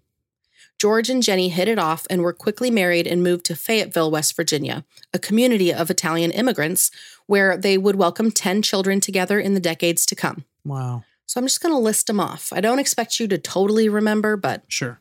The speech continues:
Speaker 2: Yeah.
Speaker 1: So we have twenty-three-year-old John, twenty-one-year-old Joseph, who was away in the army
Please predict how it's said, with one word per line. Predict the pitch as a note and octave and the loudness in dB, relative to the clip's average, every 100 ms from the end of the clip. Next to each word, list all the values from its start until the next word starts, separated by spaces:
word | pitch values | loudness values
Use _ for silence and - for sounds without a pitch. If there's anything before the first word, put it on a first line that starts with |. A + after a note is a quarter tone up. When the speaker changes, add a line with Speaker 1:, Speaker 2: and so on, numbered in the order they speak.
| _ | _
Speaker 2:
Yeah. | D#3+ C#3+ - | -6 -6 -2
Speaker 1:
So | A3 | 0
we | G#3+ A#3+ | 2 2
have | A#3 G#3+ G3+ G3+ - _ | 2 2 0 -2 -6 _
twenty-three-year-old | - A3+ D4+ C#4+ C#4 C#4 C#4+ B3+ | -2 2 2 2 0 2 0 0
John, | - E3 C#3+ D#3+ A#3 - _ _ | 0 0 0 0 -2 -8 _ _
twenty-one-year-old | - A3 A#3 A3+ A3+ G#3+ A3 A#3 | -2 2 4 4 4 4 2 0
Joseph, | - D3+ D3+ D#3+ F3+ | 0 0 0 -2 -2
who | - | 0
was | F#3+ F3+ | 0 2
away | F3 E3 E3 | 2 2 2
in | E3 E3 | 0 -2
the | - | -2
army | E3+ F3+ E3+ D3+ E3 | -2 0 2 0 -2